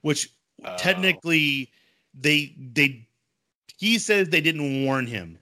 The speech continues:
Speaker 1: There was no warning. And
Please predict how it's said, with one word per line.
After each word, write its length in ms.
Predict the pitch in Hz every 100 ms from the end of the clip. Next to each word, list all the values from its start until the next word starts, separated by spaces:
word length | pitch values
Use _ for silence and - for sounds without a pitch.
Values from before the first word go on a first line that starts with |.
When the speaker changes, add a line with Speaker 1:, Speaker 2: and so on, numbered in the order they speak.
| _
Speaker 1:
There 100 | 135
was 180 | 135 117
no 200 | 143 147
warning. 640 | 127 127 135 120 92 87 - _ _ _ _ - - -
And 460 | 151 147 139 135